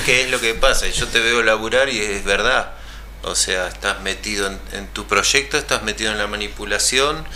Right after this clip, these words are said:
estás metido en... en, en el diseño y realización de la escenografía, del muñeco, eh, componiendo y grabando <laughs> música, haciendo de todo. Y bueno, eso,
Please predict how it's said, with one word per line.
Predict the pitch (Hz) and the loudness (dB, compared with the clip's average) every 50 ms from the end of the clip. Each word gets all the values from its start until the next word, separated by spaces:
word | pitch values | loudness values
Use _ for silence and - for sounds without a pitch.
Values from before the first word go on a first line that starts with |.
| - - - - - - | -12 -12 -12 -12 -12 -10
estás | - - 104 104 | -8 -6 -6 -4
metido | 107 104 101 - 110 110 107 107 107 104 | -4 -6 -4 -4 -4 -2 0 0 0 0
en... | 101 101 101 98 95 92 92 - - - | -2 -2 -6 -10 -10 -12 -12 -12 -12 -10
en, | 92 95 95 92 92 92 90 90 87 87 - - - - - - - - - - - - - - - - - - - | -10 -8 -8 -8 -8 -10 -8 -8 -8 -10 -10 -10 -10 -12 -12 -14 -14 -12 -8 -6 -6 -6 -6 -10 -14 -12 -12 -6 -4
en | 98 95 98 | -4 -2 -2
el | 95 92 | -2 -2
diseño | - 101 98 - - - 120 123 127 127 120 117 | -2 2 4 4 6 6 6 4 2 2 0 2
y | 110 107 | 2 2
realización | 104 107 104 104 98 - - 98 - - 110 110 | 2 2 2 2 2 0 -2 -2 -2 -2 -2 0
de | 110 | 0
la | 107 | 0
escenografía, | 101 - - 101 98 101 98 98 98 95 - - - 120 127 135 139 139 131 120 | 0 0 -2 -2 -2 -2 -2 -2 -2 -4 -4 -4 -4 -4 -2 0 0 2 2 2
del | 107 101 98 | 0 0 -2
muñeco, | 98 101 101 104 110 113 120 127 123 - - - 120 120 120 117 - - - - - - - - - - - - - | -6 -8 -8 -4 -2 0 0 0 0 -2 -4 -2 -2 -2 -2 -2 -4 -4 -4 -4 -4 -4 -4 -4 -4 -6 -6 -6 -6
eh, | 95 92 92 - - - | -6 -4 -4 -6 -6 -6
componiendo | - 101 104 98 90 - 101 101 104 113 120 127 131 131 120 110 | -6 -6 -6 -4 0 2 2 4 4 4 2 2 2 2 0 2
y | 104 | 2
grabando | 104 101 104 107 110 113 120 117 | 2 2 2 2 0 0 0 -2
<laughs> | 120 123 127 | -2 -2 -4
música, | 135 135 127 - - - 120 110 - - 113 110 110 110 107 - - - - - - - - - - - | -4 -2 -2 0 0 0 0 0 0 0 2 2 2 2 0 -2 -6 -8 -8 -10 -10 -12 -12 -12 -6 -2
haciendo | 104 107 - - 120 117 110 113 | -2 0 0 0 -2 0 0 0
de | 104 104 | 0 0
todo. | 104 135 127 117 - - | 2 2 2 2 2 0
Y | 110 113 107 107 107 107 104 101 | -2 0 0 0 2 0 0 2
bueno, | 110 127 127 117 104 101 | 2 2 4 4 2 2
eso, | 113 113 - - 101 98 | 2 0 0 -2 -4 -6